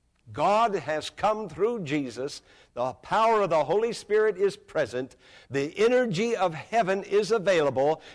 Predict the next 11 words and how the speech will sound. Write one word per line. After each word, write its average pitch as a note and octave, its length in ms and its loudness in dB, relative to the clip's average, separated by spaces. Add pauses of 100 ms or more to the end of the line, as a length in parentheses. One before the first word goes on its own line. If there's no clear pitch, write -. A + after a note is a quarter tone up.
(160)
Great F#3 320 0
things C4 440 0
can C#4 380 0
happen F3+ 680 -4 (220)
if C3 160 -4
we E3+ 220 0
will E3+ 200 2
reach D3 320 -2
out A3 320 2
and D#3 160 -4
believe F3+ 600 -2